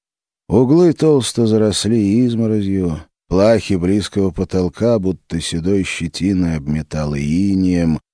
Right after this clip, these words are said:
по которому вслед за пляской огонька на острие лучины волнами пробегало мерцание. Дверь каморы монах подпёр большой лавкой,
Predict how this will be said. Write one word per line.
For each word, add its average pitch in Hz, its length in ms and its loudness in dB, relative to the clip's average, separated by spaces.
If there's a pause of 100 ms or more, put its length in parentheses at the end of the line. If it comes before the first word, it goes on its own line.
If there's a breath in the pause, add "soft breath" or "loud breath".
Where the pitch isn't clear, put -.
по 90 100 -2
которому 87 500 0
вслед 87 400 -2
за 82 180 -2
пляской 85 520 -4
огонька 82 640 -2
на 82 180 -2
острие 80 460 -4
лучины 82 720 -2 (300 loud breath)
волнами 90 640 2
пробегало 82 640 -4
мерцание. 78 920 -8 (1200)
Дверь 156 360 4
каморы 143 500 2
монах 123 440 2
подпёр 120 460 0
большой 104 540 0
лавкой, 87 720 -6